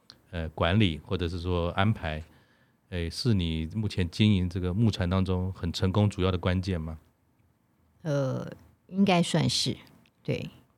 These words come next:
Speaker 1: 那你跟这个大师是怎么样结缘的呢？
Speaker 2: 嗯，其实也是因为我前夫的关系。
Speaker 1: 他
Speaker 2: 他其实早在二十几年前就聘请他来台湾，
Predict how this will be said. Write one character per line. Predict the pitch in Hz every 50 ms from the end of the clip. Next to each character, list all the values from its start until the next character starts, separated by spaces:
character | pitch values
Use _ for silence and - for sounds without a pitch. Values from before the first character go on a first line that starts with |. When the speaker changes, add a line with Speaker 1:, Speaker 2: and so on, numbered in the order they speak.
| _ -
Speaker 1:
那 | 151
你 | 131 101
跟 | 85 - 123
这 | 120 127 113
个 | 110
大 | 95 - 113 104 98
师 | 90 - - - 104 101
是 | - - 120 104 92
怎 | - - -
么 | 78
样 | 90 107 110 98
结 | - - 85 82
缘 | 80 78 73 73 76
的 | 78
呢？ | 78 78 87 - _ _ _ _ _ _ _ _ _ _ _ _ _ -
Speaker 2:
嗯， | 180 170 165 170 170 170 - -
其 | - - 220
实 | 220 - 214
也 | 180 147 135
是 | - - 185
因 | 175 165
为 | 175 170
我 | 135 92 -
前 | - - - 110 117
夫 | - - 131
的 | 123 110
关 | 104 123 110 107 123 147
系。 | - - - - 143 151 151 131 - _ _ _ _ _ _ _ _ _
Speaker 1:
他 | - - 110 107 104
Speaker 2:
他 | 107 107
其 | -
实 | - - 180 180 180
早 | - - 143 131
在 | 135 - 185 175 160 156 -
二 | - 202 208
十 | 185 - - 139
几 | - 123 113
年 | 113 117 123 127 143
前 | - - 143 127 127 131
就 | 151 151
聘 | - - - 175 147 127
请 | - - 98
他 | - - 135 120
来 | 113 80 85
台 | - - - 113 104
湾， | - 117 98 -